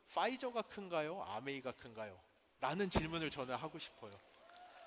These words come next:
그 시대, 지금 아직은 오지 않았어요. 아직은 오지 않았지만 그 시대가 오고 있다라는 것을 여러분들이 보시면 좋겠습니다. 그 시대가 지금 다가오고 있는데,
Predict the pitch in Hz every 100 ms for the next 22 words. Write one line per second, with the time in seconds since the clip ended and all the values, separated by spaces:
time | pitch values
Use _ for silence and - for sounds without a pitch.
0 | - - - 247 285 - 139 214 - 226
1 | 277 254 160 196 285 285 196 180 196 151
2 | 156 - 120 110 - - - - - -
3 | - 131 190 285 302 277 220 247 190 175
4 | 170 - 196 214 107 - - - - 294
5 | 320 - 339 320 294 151 156 214 240 -
6 | 220 202 180 160 151 202 233 - - 151
7 | 190 170 170 165 - 151 - 165 139 113
8 | 120 - 101 98 - _ _ _ _ -
9 | _ - 220 - 277 269 233 185 185 -
10 | 135 156 160 151 123 123 120 160 123